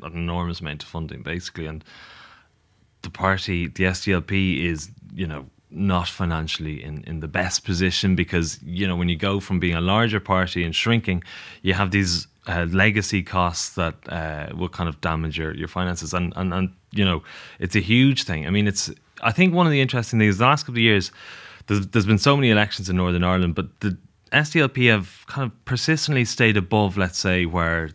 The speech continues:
the U U P, the U U P have kind of a very steady decline, whereas the S D L P have actually kind of hung on and levelled out, and this is the first time you see them kind of lifting up,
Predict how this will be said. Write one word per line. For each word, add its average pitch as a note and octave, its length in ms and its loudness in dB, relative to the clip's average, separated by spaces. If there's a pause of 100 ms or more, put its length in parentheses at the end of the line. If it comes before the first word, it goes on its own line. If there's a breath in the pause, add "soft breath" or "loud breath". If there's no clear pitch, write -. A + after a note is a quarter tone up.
the F2+ 80 0
U F2 160 2
U E2+ 100 -2
P, E2+ 160 -6
the F#2+ 120 2
U D3+ 80 6
U F#3 100 6
P E3 100 2
have A2+ 160 4 (180)
kind G#2 200 -2
of F2 160 -2 (560)
a - 100 -4
very F#2 340 4 (280 soft breath)
steady G#2 500 2
decline, F2+ 500 0
whereas F2 180 0
the A2+ 100 0
S B2 140 -2
D C#3 60 2
L A#2 60 2
P A2 120 2
have G2+ 160 2
actually A#2 260 -2
kind C3+ 120 -8
of G#2 140 -10 (300 soft breath)
hung A2 240 2
on G#2 220 6
and F2+ 160 2
levelled F2+ 320 2
out, F2+ 200 0
and F#2+ 80 0
this A2 100 2
is A2+ 60 -2
the G#2 60 -6
first G#2 240 -4
time G2 140 -2
you F2+ 40 0
see E2+ 140 -4
them E2+ 160 -2
kind E2+ 160 -6
of D#2 100 -6
lifting F2 380 -2
up, F2 240 -6